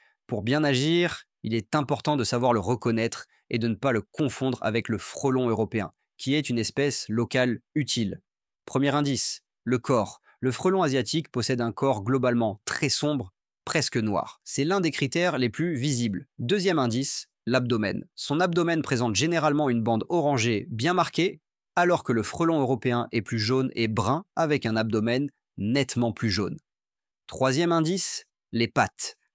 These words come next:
Les extrémités des pattes du frelon asiatique sont jaunes. C'est un critère important pour l'identification.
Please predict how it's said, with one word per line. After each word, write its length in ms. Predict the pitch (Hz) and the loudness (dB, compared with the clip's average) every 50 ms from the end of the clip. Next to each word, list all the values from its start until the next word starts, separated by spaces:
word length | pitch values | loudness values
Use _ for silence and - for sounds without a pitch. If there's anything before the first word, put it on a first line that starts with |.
| _ | _
Les 200 | - 117 107 117 | -2 0 0 2
extrémités 520 | 175 170 - - - 180 180 170 - 170 147 | 2 0 0 2 2 2 2 2 2 0 0
des 120 | 117 107 | 0 0
pattes 300 | 98 - - 156 156 143 | -2 0 2 2 2 2
du 140 | 117 113 110 | 2 -2 -2
frelon 340 | - - - 135 131 131 - | -2 -2 0 2 2 2 2
asiatique 560 | - 120 107 110 110 95 - - 170 160 - | 0 0 0 0 0 0 -2 -4 -4 -4 -4
sont 300 | - - 147 147 - - - - | -2 0 0 0 -2 -4 -6 -4
jaunes. 380 | 113 101 131 143 123 107 90 - _ _ _ _ _ | -2 2 2 4 2 2 0 -4 _ _ _ _ _
C'est 220 | - - 110 - | -8 -6 -4 -2
un 80 | 113 107 | -2 -2
critère 560 | - - - 147 - - 156 160 156 - - - - | -2 -2 -4 -2 -2 0 0 0 0 -2 -4 -4 -2
important 460 | 156 151 120 143 131 - - 151 151 | 0 0 0 0 -2 0 0 0 0
pour 140 | - 117 120 | 2 2 2
l'identification. 880 | 117 107 110 107 - 110 95 107 104 - 110 92 - - 98 80 - | 2 2 0 -2 -2 -4 -4 -4 -4 -4 -2 -2 -2 -4 -6 -8 -10